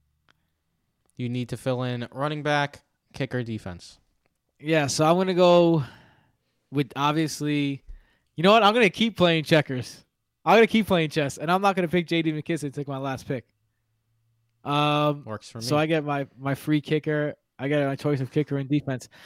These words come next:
Speaker 2: I'm gonna go with the, with Matt, Matty Prades.
Speaker 1: Matty
Speaker 2: You know me and Matty
Speaker 1: Prada.
Speaker 2: Prades.
Speaker 1: After the
Speaker 2: You know
Speaker 1: donut week, you're expecting a big one, huh?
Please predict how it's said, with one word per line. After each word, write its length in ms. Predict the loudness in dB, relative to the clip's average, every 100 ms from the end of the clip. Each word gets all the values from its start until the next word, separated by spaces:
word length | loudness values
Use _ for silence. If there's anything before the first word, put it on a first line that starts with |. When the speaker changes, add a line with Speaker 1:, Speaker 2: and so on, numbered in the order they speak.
| -20 -2
Speaker 2:
I'm 160 | 4 6
gonna 160 | 8 6
go 220 | 8 8
with 360 | 8 4 0
the, 560 | -2 0 2 2 0 -4 -12 _ _ _ _ _ _ _ _ _ _ _
with 160 | -6
Matt, 260 | 0 0 0
Matty 280 | 0 2 2
Prades. 600 | 4 2 2 -2 -14 -18 _
Speaker 1:
Matty 100 | -4
Speaker 2:
You 60 | 0
know 120 | 0
me 140 | 2
and 80 | 2
Matty 180 | 4 2
Speaker 1:
Prada. 80 | 2
Speaker 2:
Prades. 280 | 2 2 0 _ _ -4
Speaker 1:
After 280 | -4 -2
the 160 | -2 -2
Speaker 2:
You 80 | 0
know 100 | -2 0
Speaker 1:
donut 180 | -2 -6
week, 320 | -8 -8 -8
you're 100 | -10
expecting 520 | -8 -10 -10 -10 -12
a 40 |
big 200 | -6 -6
one, 200 | -6 -8 -6
huh? 260 | -4 -6